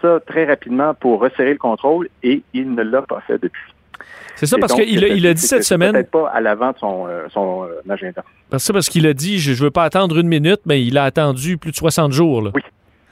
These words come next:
Speaker 1: exactement. Donc, il, on dirait qu'il attend vraiment que d'autres personnes prennent le flambeau.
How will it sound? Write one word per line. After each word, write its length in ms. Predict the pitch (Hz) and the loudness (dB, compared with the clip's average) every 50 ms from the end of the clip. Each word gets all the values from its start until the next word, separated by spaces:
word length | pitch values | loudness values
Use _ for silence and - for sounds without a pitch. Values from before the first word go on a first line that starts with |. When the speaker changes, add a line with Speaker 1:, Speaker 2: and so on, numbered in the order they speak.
| _ _ _ _ _ - - _ - - | _ _ _ _ _ -20 -20 _ -4 -2
Speaker 1:
exactement. 640 | 123 104 98 101 101 110 98 - 123 120 110 123 123 - - - - - - - - - - | 0 0 0 0 0 0 0 0 -2 -2 0 -2 -4 -6 -10 -18 -20 -18 -18 -18 -18 -6 -2
Donc, 240 | - 127 131 131 - | 0 0 2 2 0
il, 180 | 120 131 - - | 0 0 2 2
on 100 | 123 127 | 2 2
dirait 160 | 127 156 185 | 2 2 0
qu'il 180 | - - 143 | 0 0 0
attend 360 | 127 - - - 139 143 151 139 | 0 0 0 0 0 0 0 -2
vraiment 460 | 123 123 127 123 127 135 139 147 147 - - | -2 -2 -2 -2 -2 -2 -2 -4 -4 -6 -4
que 180 | 139 135 135 127 120 | -4 -4 -4 -2 -2
d'autres 380 | - 139 165 165 156 - 127 107 | 0 0 0 0 -2 -6 -8 -6
personnes 360 | - 113 - - 139 135 127 | -6 -6 -6 -6 -6 -6 -4
prennent 180 | - 120 117 | -4 -4 -4
le 60 | 113 101 | -4 -4
flambeau. 460 | - 120 107 101 98 107 135 190 | -4 -4 -4 -2 -2 -2 -2 -2